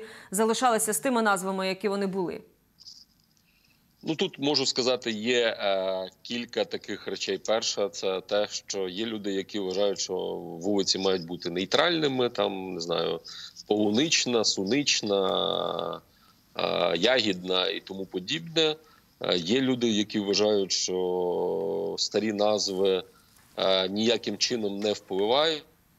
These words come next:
Speaker 2: на, якщо це тільки проблема з документами,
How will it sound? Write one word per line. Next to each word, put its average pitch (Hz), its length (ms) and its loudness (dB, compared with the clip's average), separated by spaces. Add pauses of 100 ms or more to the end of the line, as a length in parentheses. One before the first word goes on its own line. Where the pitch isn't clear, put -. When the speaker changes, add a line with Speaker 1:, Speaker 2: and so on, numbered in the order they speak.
(720)
Speaker 2:
на, 101 680 -2 (840)
якщо - 240 -6
це 104 260 0
тільки 104 220 0
проблема 98 420 4
з 90 40 -2
документами, 113 760 0